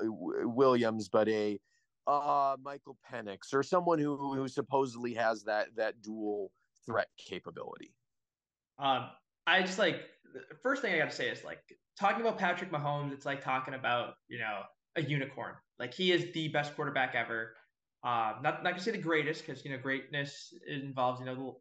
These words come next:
Speaker 2: the, the whole body of work, but just on the field, like, he's one of one. So, yeah, like, Mahomes is, like, everything that you'd want. And then in terms of, like, Jalen Hurts, like, that team is so stacked. Y-, you know, even in terms of, like, his touchdowns, he only had twenty-two passing last year. He had ten rushing.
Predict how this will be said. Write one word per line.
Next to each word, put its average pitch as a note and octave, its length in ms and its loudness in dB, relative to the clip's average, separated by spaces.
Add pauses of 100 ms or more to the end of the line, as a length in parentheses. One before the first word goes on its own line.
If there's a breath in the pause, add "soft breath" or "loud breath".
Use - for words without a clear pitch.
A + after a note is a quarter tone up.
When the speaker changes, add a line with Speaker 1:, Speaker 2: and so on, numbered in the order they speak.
Speaker 2:
the, C3+ 60 -2
the C3 80 0
whole C3 460 -2
body C3 220 0
of B2 120 -6
work, A#2 260 -4
but A2+ 160 0 (320 loud breath)
just C4+ 160 0
on B3+ 140 6
the F#3 60 0
field, A#2+ 280 0 (140)
like, E2+ 140 -4 (240)
he's G3+ 260 -4
one F3 160 2
of C#3 100 -2
one. C#3+ 300 -2 (420)
So, D3+ 140 -4
yeah, C3 320 4
like, A#2 200 -2
Mahomes D3 360 0
is, C3 80 -4
like, B2+ 160 -2
everything C#3+ 340 0
that C#3 140 -4
you'd B2+ 120 -10
want. F3 260 2 (680)
And F#3+ 100 2
then A#3 240 6
in F#3+ 80 0
terms C4 160 0
of, D4+ 60 0
like, D3 80 -8
Jalen G3+ 280 4
Hurts, E3 360 2
like, C#3+ 200 -6
that G#3+ 180 2
team C4 200 -2
is F3 120 -2
so F3 140 0
stacked. D3+ 540 -2 (380)
Y-, - 180 -14
you G#3 60 -10
know, A#3+ 100 2
even E4 200 0
in E4+ 60 0
terms C4+ 180 -2
of, B3 40 -2
like, A3+ 120 -2
his E3 100 -6
touchdowns, - 420 -4
he G#3+ 60 -6
only B3 140 2
had F#3 100 2
twenty-two G#3 360 -4
passing C#3 380 0
last B2 280 -4
year. B2+ 260 0 (320)
He - 60 2
had - 120 0
ten A3+ 240 2
rushing. F3 360 2